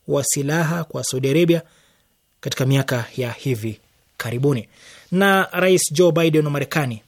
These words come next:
ameahidi kuwa serikali yake itahakikisha kuwa gereza la kutisha la Guantanamo linafungwa kufikia mwishoni mwa uongozi wake. Jen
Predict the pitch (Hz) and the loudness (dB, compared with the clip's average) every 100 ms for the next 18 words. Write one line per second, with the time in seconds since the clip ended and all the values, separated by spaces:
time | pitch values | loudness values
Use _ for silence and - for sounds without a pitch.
0 | _ _ _ 156 151 151 247 202 - 196 | _ _ _ -4 0 0 2 2 4 4
1 | 180 170 160 147 143 147 175 180 190 _ | 2 -2 -2 -2 0 2 2 0 -4 _
2 | _ _ _ - 135 143 135 147 147 208 | _ _ _ -8 -4 -2 -2 -4 -2 0
3 | - - - 139 123 123 131 139 185 170 | 0 -2 -4 -2 -2 -4 -2 2 4 4
4 | 170 165 139 - 143 165 151 - 143 139 | 0 0 -4 -6 -4 -2 -2 -2 -4 -4
5 | 139 135 147 139 - 208 147 117 120 135 | -6 -4 -4 -4 0 0 0 -4 -8 -8
6 | 131 185 170 135 - - - _ - 135 | -6 -2 0 0 -4 -20 -20 _ -12 -8
7 | - 135 143 127 - 156 135 120 - 123 | -6 -4 -2 -2 -2 -2 -2 -6 -8 -6
8 | 127 135 139 180 165 131 _ _ _ _ | -2 0 2 2 2 -4 _ _ _ _
9 | - 123 175 185 180 | -12 -4 0 0 0